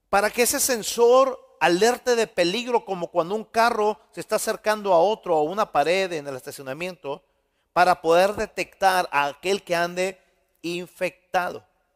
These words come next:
Escúchame, mi amado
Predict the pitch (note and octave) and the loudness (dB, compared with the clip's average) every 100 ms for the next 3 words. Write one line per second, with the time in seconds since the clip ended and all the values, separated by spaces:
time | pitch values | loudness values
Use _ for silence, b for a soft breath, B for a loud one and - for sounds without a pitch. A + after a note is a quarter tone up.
0 | _ _ _ _ _ _ _ _ _ _ | _ _ _ _ _ _ _ _ _ _
1 | _ _ _ _ _ _ B3 - B3+ A3 | _ _ _ _ _ _ -12 -6 -4 -4
2 | F3 D3 A#2 G2 | -4 -4 -4 -6